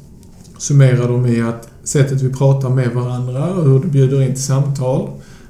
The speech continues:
Eh, nästan, eh, lite åt det politiska hållet, fast med roligare,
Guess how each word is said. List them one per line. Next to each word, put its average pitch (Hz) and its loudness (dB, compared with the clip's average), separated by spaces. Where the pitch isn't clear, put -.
Eh, 113 -2
nästan, 127 0
eh, 127 -4
lite 180 0
åt 143 -4
det 160 -2
politiska 139 0
hållet, 135 2
fast 139 -2
med 127 2
roligare, 123 2